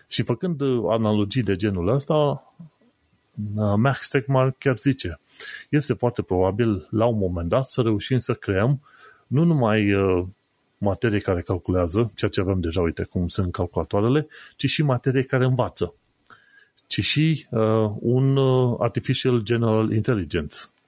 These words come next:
adică un A I cu inteligență generală. Deocamdată avem un A I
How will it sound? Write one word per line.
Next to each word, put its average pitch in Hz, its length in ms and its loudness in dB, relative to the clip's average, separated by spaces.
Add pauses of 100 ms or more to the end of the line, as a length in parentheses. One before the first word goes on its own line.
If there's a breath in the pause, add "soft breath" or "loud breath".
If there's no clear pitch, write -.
(160)
adică 117 420 0
un 127 420 0 (220)
A 95 140 2
I 127 60 0
cu - 160 -2
inteligență 104 600 0
generală. 95 560 -2
Deocamdată 127 480 0
avem 131 200 2
un 117 220 2 (260)
A 131 120 2
I 156 140 -2